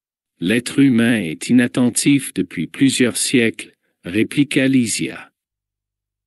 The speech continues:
La mer équilibre sa demeure planétaire. L'élément aqueux lui fournit son corps physique, la pluie lui donne le pain,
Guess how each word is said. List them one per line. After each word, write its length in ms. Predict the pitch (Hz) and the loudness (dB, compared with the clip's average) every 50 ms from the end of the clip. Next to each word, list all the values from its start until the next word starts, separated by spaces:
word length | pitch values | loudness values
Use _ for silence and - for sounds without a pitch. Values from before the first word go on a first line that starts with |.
| _ _ _ _ - | _ _ _ _ -6
La 180 | 92 87 80 | -4 -4 -2
mer 380 | 78 82 92 110 123 127 110 104 | -2 -2 0 0 0 0 -2 -2
équilibre 680 | 101 87 - - 110 104 107 120 127 127 120 90 90 | -4 -4 -4 -2 -2 0 2 4 2 2 2 -2 -6
sa 220 | - - - 85 | -6 -6 -6 -6
demeure 420 | 76 76 90 87 95 104 113 117 - | -4 -4 -2 0 0 0 0 -2 -4
planétaire. 1080 | - - 143 151 156 156 151 143 135 - - 139 135 131 123 117 120 - - - _ _ _ _ _ _ _ _ _ _ _ _ _ _ _ _ _ _ _ _ _ _ _ _ _ | -6 -4 -2 0 2 2 2 2 0 -2 -6 -8 -8 -8 -10 -12 -16 -18 -20 -20 _ _ _ _ _ _ _ _ _ _ _ _ _ _ _ _ _ _ _ _ _ _ _ _ _
L'élément 640 | - 87 95 117 123 131 135 135 139 147 143 151 170 - | -4 0 0 2 4 4 4 4 4 2 2 0 -2 -4
aqueux 340 | - 113 117 - - 135 139 | -4 -6 -6 0 2 4 4
lui 200 | 123 113 110 107 | 4 4 0 -2
fournit 440 | - - - 131 131 127 135 143 135 | -2 -2 -2 0 2 4 4 4 4
son 260 | - - - 107 95 | 2 0 -4 -4 -4
corps 300 | - - 95 90 82 - | -4 -4 -4 -4 -4 -6
physique, 640 | - - - 107 95 82 - - 69 65 - - - _ _ _ _ _ | -8 -4 -2 -2 -2 -2 -4 -6 -8 -10 -12 -16 -20 _ _ _ _ _
la 140 | - 104 101 | -4 -4 -4
pluie 300 | - - - 143 151 143 | -2 0 2 2 4 4
lui 220 | 135 107 107 110 | 2 0 0 0
donne 380 | 101 95 123 117 117 110 107 98 | 0 0 0 2 2 2 2 0
le 100 | 90 87 | 0 -2
pain, 380 | 90 - - 80 73 73 71 | -4 -6 -6 -8 -6 -8 -10